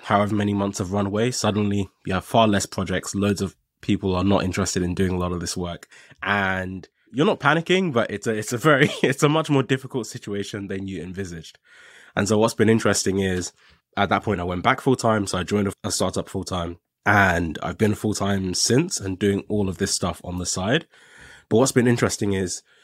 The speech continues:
I'm in a much better position in general now, but I probably have almost more fear than I did then. There's almost something that I'm making money on the side, and the money you make on the side is meant to be security for your job.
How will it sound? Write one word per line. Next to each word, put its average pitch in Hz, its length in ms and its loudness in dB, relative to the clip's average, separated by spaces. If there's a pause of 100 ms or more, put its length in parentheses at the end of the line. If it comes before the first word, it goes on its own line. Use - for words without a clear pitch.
(240)
I'm 110 180 4
in 117 60 6
a 113 60 6
much 110 440 2
better 101 580 0 (240)
position 90 840 -6
in 98 300 -6
general 95 560 -4 (160)
now, 92 520 -2 (300)
but 98 140 4
I 90 80 4
probably 127 380 2
have 98 420 0
almost 151 320 0
more 113 340 4
fear 107 640 0 (100)
than 107 120 0
I 98 120 2
did 98 260 0
then. 95 220 -2
There's 95 180 -4
almost 127 380 2
something 110 460 0
that 90 200 -8 (460)
I'm 107 240 2
making 110 580 2 (380)
money 104 280 0
on 95 120 -4
the 92 100 -4
side, 98 460 -4 (160)
and 98 240 -2 (160)
the 107 100 -4
money 120 240 2
you 131 80 4
make 117 220 2
on 107 80 2
the 98 80 2
side 104 340 -2
is 95 80 0
meant 101 220 -2
to 98 40 -4
be 95 120 -4
security 95 500 -4
for - 160 -10
your 82 100 -8
job. 98 340 -8